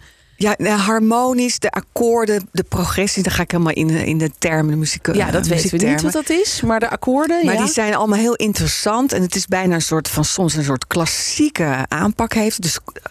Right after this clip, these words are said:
Speaker 1: qua composities.
Speaker 2: Ja, want, want, eh, Benny was toch ook klassiek geschoold,
Speaker 1: Ja, precies.
Speaker 2: toch?
Speaker 1: Ja.
Speaker 2: Die
Speaker 1: En
Speaker 2: had,
Speaker 1: dat
Speaker 2: eh,
Speaker 1: hoor je dan
Speaker 2: ja.
Speaker 1: ook wel. Als je dan gaat, echt goed, en dan zeker als Leo, bouwmeester, onze pianist,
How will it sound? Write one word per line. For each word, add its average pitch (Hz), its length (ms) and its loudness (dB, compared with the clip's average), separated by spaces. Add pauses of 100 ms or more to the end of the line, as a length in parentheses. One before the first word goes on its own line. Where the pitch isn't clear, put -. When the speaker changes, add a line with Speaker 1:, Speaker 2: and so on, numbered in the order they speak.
Speaker 1:
qua 160 200 0
composities. - 840 0 (260)
Speaker 2:
Ja, 240 100 2
want, 285 300 0
want, 262 400 0
eh, 233 240 4
Benny 269 420 2
was 196 180 -2
toch 190 180 -2
ook 175 120 0
klassiek - 420 0
geschoold, - 520 2
Speaker 1:
Ja, 214 140 2
precies. 214 240 -2
Speaker 2:
toch? 160 420 0
Speaker 1:
Ja. 175 200 0 (120)
Speaker 2:
Die 202 140 0
Speaker 1:
En 220 60 2
Speaker 2:
had, - 140 2
Speaker 1:
dat 214 100 2
Speaker 2:
eh, 185 60 2
Speaker 1:
hoor 233 160 2
je 156 140 0
dan 123 120 0
Speaker 2:
ja. - 180 0
Speaker 1:
ook 127 140 -4
wel. 123 120 0
Als 127 180 -2
je - 60 -6
dan 165 200 2
gaat, - 340 -2
echt - 220 -4
goed, - 240 -2
en 165 100 2
dan 160 240 0
zeker - 360 -2
als 139 100 0
Leo, 151 680 2
bouwmeester, 147 640 0
onze 139 180 0
pianist, 151 640 0